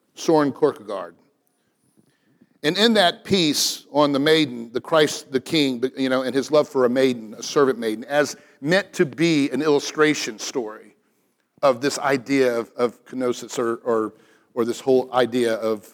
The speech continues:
of emptying himself. And it goes like this in, in the shortened version. Again, I'm, I'm highlighting, shortening it. It really is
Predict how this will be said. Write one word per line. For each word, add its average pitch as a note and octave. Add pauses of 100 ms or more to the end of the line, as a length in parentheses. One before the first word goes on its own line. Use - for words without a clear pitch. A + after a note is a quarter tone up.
(120)
of A2
emptying A#2+
himself. G2+ (1040)
And F3+
it F#3+
goes A#3
like G3
this F#3
in, D#3
in D#3
the C#3+
shortened D#3+
version. C3
Again, C3
I'm, C3
I'm C3+
highlighting, A#2
shortening A2+
it. G#2+
It B2+
really D3+
is A2+